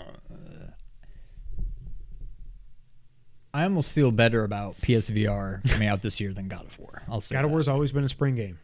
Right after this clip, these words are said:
Speaker 2: That's what I've said, uh, for the last one, too. Um, so I, I don't know. Uh, I just hope they get the price right.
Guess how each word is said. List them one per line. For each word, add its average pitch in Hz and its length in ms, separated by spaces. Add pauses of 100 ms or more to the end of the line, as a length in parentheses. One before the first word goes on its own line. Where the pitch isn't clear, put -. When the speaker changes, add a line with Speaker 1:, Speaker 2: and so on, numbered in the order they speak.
Speaker 2:
That's - 160
what 123 100
I've 113 100
said, 120 280 (140)
uh, 120 200
for 123 140
the 117 80
last 113 300
one, 95 120
too. 104 200 (420)
Um, 117 500 (920)
so - 160
I, 151 300
I 143 140
don't 139 260
know. 101 340 (260)
Uh, 117 460 (1900)
I 147 80
just 151 220
hope 135 260
they 131 100
get 131 140
the 120 80
price 101 400
right. 95 320